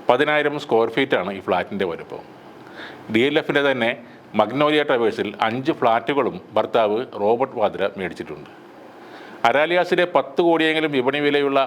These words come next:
അപ്പാർട്ട്മെന്റ് വെറും എൺപത്തൊമ്പത് ലക്ഷം രൂപക്കും ഒരു ഫ്ലാറ്റിന് അഞ്ച് കോടി വിലയുള്ള മഗ്നോലിയയിലെ അഞ്ച് ഫ്ലാറ്റുകളും കൂടി വെറും അഞ്ചേ പോയിന്റ് രണ്ട് കോടിക്കുമാണ് വാദ്രയുടെ പേരിൽ രജിസ്റ്റർ ചെയ്തത്. മറ്റുള്ള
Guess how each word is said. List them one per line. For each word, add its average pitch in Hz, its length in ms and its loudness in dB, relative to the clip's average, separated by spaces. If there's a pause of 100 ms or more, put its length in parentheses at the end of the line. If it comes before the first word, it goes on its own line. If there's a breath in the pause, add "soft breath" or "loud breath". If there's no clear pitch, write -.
അപ്പാർട്ട്മെന്റ് 110 500 -2 (100)
വെറും 143 200 0 (180)
എൺപത്തൊമ്പത് 156 560 -2
ലക്ഷം 120 280 -2
രൂപക്കും 95 340 -2 (800 loud breath)
ഒരു 156 180 4
ഫ്ലാറ്റിന് 151 440 0 (220)
അഞ്ച് 135 300 -2
കോടി 156 240 2
വിലയുള്ള 127 360 2 (280)
മഗ്നോലിയയിലെ 131 600 -2 (160)
അഞ്ച് 123 320 -4
ഫ്ലാറ്റുകളും 131 580 2
കൂടി 95 200 -2 (600 loud breath)
വെറും 135 240 4 (120)
അഞ്ചേ 123 360 0
പോയിന്റ് 147 340 0
രണ്ട് 127 280 -2
കോടിക്കുമാണ് 110 560 0 (140)
വാദ്രയുടെ 107 500 2
പേരിൽ 85 240 -2 (180)
രജിസ്റ്റർ 95 380 -2
ചെയ്തത്. 69 260 -10 (2000 loud breath)
മറ്റുള്ള 170 280 2